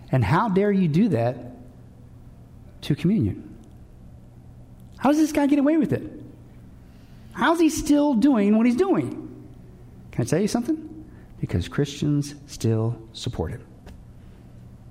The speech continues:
It's nuts. Well, that's exciting. What an opener. Yeah, don't you feel charged? <laughs> Yeah. Next time, Lord willing, what we're gonna see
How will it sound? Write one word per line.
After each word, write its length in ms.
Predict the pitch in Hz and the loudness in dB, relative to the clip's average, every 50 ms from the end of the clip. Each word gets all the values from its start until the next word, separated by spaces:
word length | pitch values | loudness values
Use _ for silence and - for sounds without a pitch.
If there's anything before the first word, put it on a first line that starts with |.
| - - - - - - - - - - - - - - - - - - - - - | -20 -20 -20 -20 -20 -20 -20 -20 -20 -20 -20 -20 -20 -20 -20 -20 -20 -20 -18 -10 -6
It's 180 | - - - - | -6 -6 -2 -2
nuts. 380 | 107 90 87 - - - - - - - - - - - - - - - - - - - - - - - - - - - - - - - - | -4 -4 -4 -8 -14 -16 -18 -18 -20 -20 -20 -20 -20 -20 -20 -20 -20 -20 -20 -20 -20 -20 -20 -20 -20 -20 -20 -20 -20 -20 -20 -20 -14 -6 0
Well, 340 | 151 185 254 294 262 - - - - - - - - - - - - | 2 2 2 2 -2 -10 -12 -12 -14 -16 -16 -14 -14 -14 -16 -8 -2
that's 160 | - 226 262 254 | 0 0 2 2
exciting. 360 | 214 - 170 147 160 208 220 - - - - - | 0 2 2 2 2 2 0 0 -4 -14 -10 -2
What 140 | - 190 233 | 0 2 4
an 80 | 233 220 | 4 4
opener. 420 | 254 262 - 151 123 113 - - - - - - - - - - - - - - - - - - - | 4 4 2 2 2 0 -2 -4 -8 -14 -16 -18 -18 -20 -20 -20 -20 -20 -20 -18 -18 -16 -12 -8 -6
Yeah, 400 | - 320 494 480 - - - - - | -4 -4 -2 -2 -2 -4 -4 -2 0
don't 120 | - 285 277 | 2 2 2
you 60 | 262 | 2
feel 160 | 247 311 269 | 2 2 0
charged? 500 | - - 208 208 226 269 240 - - - - | 2 2 2 2 2 0 -2 -4 -6 -12 -14
<laughs> 60 | - - - - - - - - - - - - - - - - - - - 196 - - | -16 -18 -20 -20 -20 -20 -20 -18 -18 -18 -18 -18 -20 -20 -18 -12 -10 -6 -4 -2 -2 -2
Yeah. 280 | - - - - - - - - - - - - - - - - - - - - - - - - - - - - - - - | -2 -4 -4 -2 -4 -8 -8 -8 -16 -18 -18 -20 -18 -18 -16 -16 -16 -16 -18 -18 -20 -20 -20 -20 -20 -20 -20 -20 -8 0 2
Next 180 | 175 196 - | 2 2 2
time, 160 | - 180 175 | 2 2 4
Lord 180 | 175 180 180 170 | 4 4 4 4
willing, 180 | 165 175 165 156 | 4 4 4 4
what 100 | 160 160 | 2 2
we're 80 | 156 | 2
gonna 140 | 143 143 139 | 2 0 0
see 560 | - - 185 170 143 131 131 127 127 - - | 2 2 4 4 4 4 4 2 0 -6 -8